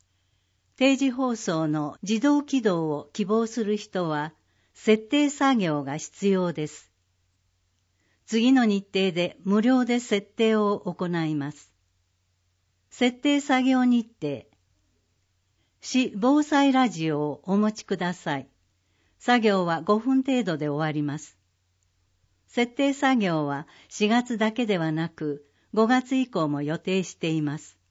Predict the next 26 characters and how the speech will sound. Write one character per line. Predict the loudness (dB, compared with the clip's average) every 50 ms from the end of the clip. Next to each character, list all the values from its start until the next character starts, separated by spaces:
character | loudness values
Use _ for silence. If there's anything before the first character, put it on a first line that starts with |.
| _ _ _ _ _ _ _ _ _ _ _ _ _ _ _ 0
広 | 2 2 2 2
報 | 0 0 0
誌 | 0 -2 -6 -8
で | -6 -6
お | -4 -4 -4
知 | -4 -4 -2
ら | -2 -2 -2
せ | -2 -4 -8 -8
し | -8 -6 -6
ま | -4 -4 -4 -8
す。 | -12 -18 _ _ _ _ _ _ _ _ _ _ _ _ _ _ _ _ _ _ _ _ _ _ _ _ -8
四 | -2 0 4
月 | 4 4 4 4 2 2
五 | 2 0 -2 -4
日 | 0 2 2 2
月 | 2 0 -2 -2 -4 -4 -2
曜 | 0 2 2 0 0 -2
日、 | -4 -8 -12 -12 _ _ _ _ _ _ _ _ _ _ _ _ _ _ _ _ _ _ _ _ _ _ _ _
明 | -6 -4 0
科 | 0 0 0 2 2 2 2 2
公 | 0 0 0 2 2
民 | 2 0 0 -2 -4
館 | -4 -6 -6 -6 -6 -10 _ _ _ _ _
講 | 2 2 4 4 4
義 | 2 0 -2 -4
室、 | -6 -10 _ _ -12 -12 -12 -12